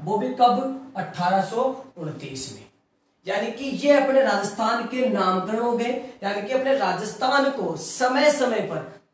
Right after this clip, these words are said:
अलग अलग नामों से जाना जाता है। यानी कि राजस्थान को सर्वप्रथम नाम किसने दिया? वाल्मीकि जी ने। उनका ग्रंथ कौन सा है? रामायण। उसमें राजस्थान को कहा गया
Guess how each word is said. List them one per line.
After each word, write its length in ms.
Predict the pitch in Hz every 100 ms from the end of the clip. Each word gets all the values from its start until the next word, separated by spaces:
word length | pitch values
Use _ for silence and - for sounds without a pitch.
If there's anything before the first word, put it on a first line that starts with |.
| _
अलग 300 | 240 254 254
अलग 280 | 247 208 208
नामों 300 | 180 175 185
से 120 | 180
जाना 600 | 185 170 165 247 - - -
जाता 320 | 160 - -
है। 200 | - - - -
यानी 140 | 226
कि 80 | 233
राजस्थान 640 | 214 208 - - 233 240
को 120 | 240
सर्वप्रथम 960 | 233 - 277 285 277 240 247 262 262 - 196
नाम 380 | 190 - 220
किसने 260 | - - 240
दिया? 360 | 214 226 226 -
वाल्मीकि 540 | 175 170 156 151 -
जी 140 | 147 156
ने। 120 | 156 - _ _ _ _ _ _ _ _ _
उनका 220 | 196 240
ग्रंथ 360 | 240 196 233 254
कौन 240 | 240 240
सा 80 | 233
है? 280 | 233 226 226 190
रामायण। 520 | - - - - -
उसमें 300 | 233 - 254
राजस्थान 580 | 247 214 - 220 220 -
को 120 | -
कहा 220 | - 180
गया 280 | 180 185 190